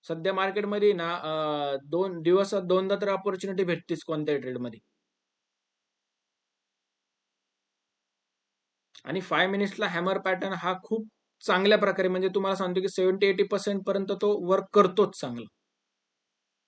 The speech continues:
आणि याच्यामध्ये स्टॉप लॉस पण छोटे, जेवढा छोटे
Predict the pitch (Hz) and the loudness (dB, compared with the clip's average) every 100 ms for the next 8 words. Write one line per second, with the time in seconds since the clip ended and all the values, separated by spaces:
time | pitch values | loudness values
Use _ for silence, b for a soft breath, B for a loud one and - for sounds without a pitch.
0 | _ _ _ _ _ _ _ _ _ _ | _ _ _ _ _ _ _ _ _ _
1 | _ _ _ _ _ _ _ _ _ _ | _ _ _ _ _ _ _ _ _ _
2 | _ _ _ _ _ _ _ _ _ _ | _ _ _ _ _ _ _ _ _ _
3 | _ _ _ b - 156 180 202 208 208 | _ _ _ b -4 0 0 0 0 2
4 | 208 202 226 220 233 214 208 202 180 196 | 4 4 4 2 0 0 0 0 2 4
5 | 226 233 - 208 226 | 4 2 0 2 4